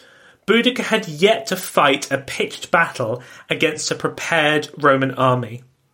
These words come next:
And while Paulinus' men were low on supplies and hopelessly outnumbered, there are few forces in history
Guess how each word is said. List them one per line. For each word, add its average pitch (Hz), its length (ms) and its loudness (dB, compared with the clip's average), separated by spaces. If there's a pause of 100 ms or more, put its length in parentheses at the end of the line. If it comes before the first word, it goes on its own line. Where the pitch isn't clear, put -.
(560)
And 165 160 2
while 185 160 6
Paulinus' 165 680 0
men 160 360 2
were 135 80 4
low 143 380 4
on 185 100 2
supplies 151 640 2
and 147 100 -6
hopelessly 175 680 0
outnumbered, 135 640 0 (800)
there 175 180 4
are 160 260 4
few 208 380 0
forces 170 480 -2
in 165 140 -6
history 135 640 0